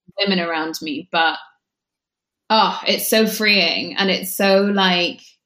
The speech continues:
destigmatizing, because if a woman is, is still single, uh, God forbid, still single above the age of twenty-five, or, you know, I know. <laughs> That, that,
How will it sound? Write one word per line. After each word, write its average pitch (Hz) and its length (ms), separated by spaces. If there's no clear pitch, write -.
destigmatizing, 185 1500
because 190 340
if 180 100
a 185 180
woman 220 280
is, 190 360
is 180 280
still 202 240
single, 180 680
uh, - 180
God 247 260
forbid, 190 340
still 190 240
single 185 380
above 185 240
the 180 120
age 180 160
of 175 100
twenty-five, 190 920
or, 170 560
you 190 200
know, 214 440
I 208 120
know. 294 1400
<laughs> - 40
That, 214 220
that, 202 680